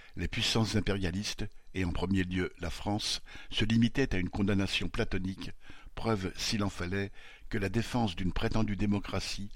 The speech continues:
n'a rien à voir dans leur attitude. Soixante ans de pillage par l'impérialisme français.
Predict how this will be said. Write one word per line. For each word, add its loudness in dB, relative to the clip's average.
n'a 0
rien 2
à 2
voir -2
dans 0
leur -2
attitude. -8
Soixante 2
ans 4
de 2
pillage 0
par -2
l'impérialisme 0
français. -6